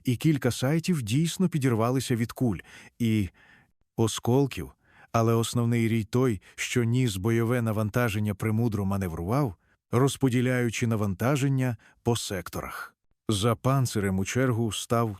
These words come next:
"Торм-два". Мобільний комплекс середньої дальності, здатний перехоплювати маловідбитні цілі на відстані кількох десятків кілометрів. Його радари блискавично аналізували ситуацію,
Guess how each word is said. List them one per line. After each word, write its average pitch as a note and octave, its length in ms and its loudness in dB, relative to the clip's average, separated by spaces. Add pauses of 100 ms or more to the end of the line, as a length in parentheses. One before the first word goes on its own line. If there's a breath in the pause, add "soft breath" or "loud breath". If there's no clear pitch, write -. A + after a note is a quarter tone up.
"Торм-два". G2 760 -2 (540 soft breath)
Мобільний B2 480 0
комплекс A#2 500 0
середньої F#2 480 -2
дальності, A2+ 680 -2 (420 soft breath)
здатний A#2 680 0
перехоплювати A#2+ 840 0
маловідбитні G#2+ 760 0
цілі C3 540 -2 (240 soft breath)
на G#2+ 180 2
відстані C#3+ 540 0
кількох B2 520 0
десятків G#2+ 580 -2
кілометрів. F#2+ 680 -2 (460)
Його A#2+ 340 4
радари C3 480 0
блискавично B2+ 840 0
аналізували A#2 680 2
ситуацію, A#2 760 -2